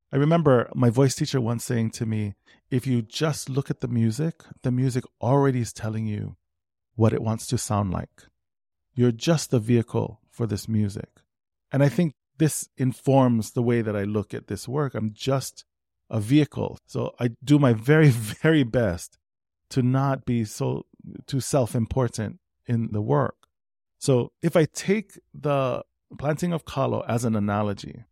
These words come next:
and look at the tourist industry, that stream is a marketing target market. And so if I want more tourists in the destination, then I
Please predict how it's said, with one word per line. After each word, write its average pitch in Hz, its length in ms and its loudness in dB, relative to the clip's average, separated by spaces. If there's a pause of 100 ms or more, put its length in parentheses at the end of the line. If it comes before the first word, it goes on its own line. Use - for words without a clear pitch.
(160)
and 113 400 0
look 147 300 0
at 160 120 -4
the 131 120 -2 (100)
tourist - 600 -4 (400)
industry, 123 640 -4
that 185 260 0
stream 127 680 0 (240)
is 135 260 0
a - 100 -4
marketing 110 680 -2 (180)
target 120 300 2
market. - 400 -6 (180)
And 135 100 -2
so 139 300 -2 (400)
if 151 140 -2
I 156 80 4
want 156 260 -2
more 170 280 0
tourists 151 580 -4
in 120 400 -8 (180)
the 120 80 -2
destination, 117 880 -4 (480)
then 131 300 2
I 147 320 -4